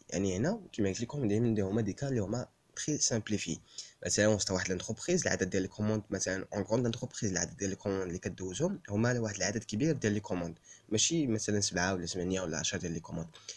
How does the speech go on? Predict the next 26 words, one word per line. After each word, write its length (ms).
كيكون 300
عندي 180
واحد 160
الك-، 220
عدد 180
كبير 220
ديال 100
لي 60
كوموند، 380
ميتين 300
كوموند 380
في 60
الشهر 320
ولا 240
ثمانين 200
كوموند 320
في 80
الشهر، 1600
على 180
حسب، 200
آه، 840
على 80
حسب 260
هذيك 300
ل-، 220
لانتربريز 680